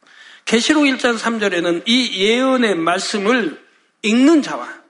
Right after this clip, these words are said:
이 예언의 말씀, 또 계시록을 읽는 자와 듣는 자들과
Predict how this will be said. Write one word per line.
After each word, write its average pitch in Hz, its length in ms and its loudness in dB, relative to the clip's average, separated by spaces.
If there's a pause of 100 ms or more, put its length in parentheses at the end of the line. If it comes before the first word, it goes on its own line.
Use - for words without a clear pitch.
(440)
이 175 160 -2
예언의 185 220 0
말씀, 151 400 -4
또 156 100 -10
계시록을 170 640 -2
읽는 240 360 4
자와 143 300 -4 (640)
듣는 277 380 4
자들과 156 600 -6